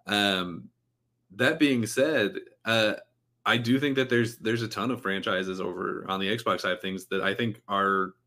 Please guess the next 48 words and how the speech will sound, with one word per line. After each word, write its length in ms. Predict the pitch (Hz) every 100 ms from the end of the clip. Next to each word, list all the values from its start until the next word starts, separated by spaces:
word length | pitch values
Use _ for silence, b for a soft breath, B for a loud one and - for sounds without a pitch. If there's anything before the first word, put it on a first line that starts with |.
| _ _ _
kind 240 | - 107 190
of 120 | 120
in 100 | 104
desperate 340 | 104 101 98
need 340 | 90 92 90 -
of, 260 | 95 90 - -
of 160 | 95
a 60 | 90
remake. 580 | 90 92 90 87 - - -
Um, 500 | 98 95 92 85 85 _ _ _ _ _ - 92
Fable 540 | - 135 151 143 127
certainly 500 | - 131 127 131 127
could 160 | 120 117
use 240 | 110 110
it. 220 | 113 110 - B B B _
I 100 | 110
think 180 | 117 143
that 140 | 127
that's 340 | 120 107 - - _ - - _ _ _ -
sort 420 | - - 123 156
of 240 | 160 156 -
what 280 | 117 117 117
the, 400 | 110 104 95 120
the 340 | 110 101 95 -
Playground 480 | 120 131 135 127
game 240 | 127 127 120
is 80 | 117
gonna 180 | 107
be. 480 | 92 98 101 147 160 _
You 160 | 101 104
know, 120 | 98
I 80 | 98
don't 140 | 110
think 160 | 120 107
it's 100 | 104
gonna 140 | 98
be, 120 | 90 95
you 360 | 87 - 101
know, 100 | 95
obviously, 400 | 90 87 90 101
like, 200 | 87 82
"Hey, 120 | 127 107
this 180 | 110
is 80 | 90
just 160 | 87 -
Fable 240 | 98 87
one 160 | 101 107
again." 300 | 87 92